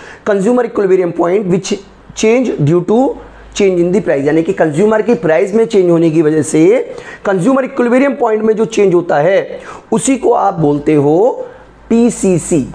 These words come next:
price consumption curve। तो यहाँ पे देखिए हमने आपको पीसीसी derivate कर दिया और ये case normal goods के case है, normal goods का case है,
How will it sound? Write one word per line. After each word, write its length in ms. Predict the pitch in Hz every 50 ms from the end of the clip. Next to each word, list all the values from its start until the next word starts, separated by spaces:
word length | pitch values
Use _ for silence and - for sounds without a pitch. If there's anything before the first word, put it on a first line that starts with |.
| - -
price 300 | 151 160 180 208 226 -
consumption 520 | - 170 147 151 147 143 139 - 160 151
curve। 180 | 135 135 131 117 - - - - - -
तो 60 | -
यहाँ 180 | 185 180 190 202
पे 100 | 214 233
देखिए 260 | 220 214 214 226 226
हमने 160 | 202 196 196 185
आपको 220 | 180 180 - 214
पीसीसी 440 | - - 202 170 151 202 175 175 196
derivate 380 | 165 160 147 160 165 185 170
कर 160 | - - - 139
दिया 200 | 151 175 208 233 - - - - - -
और 120 | 190 208
ये 100 | 220 226
case 420 | 220 220 - 226 254 262 - - 233 165
normal 440 | 143 139 143 160 175 190 196 202 190
goods 220 | 165 170 160 165 -
के 100 | 170 -
case 260 | - 123 120 117 -
है, 100 | 87 95
normal 400 | 117 127 139 151 156 151 156 151 135
goods 240 | 131 131 - -
का 60 | - 98
case 280 | 95 - 60 - - -
है, 80 | -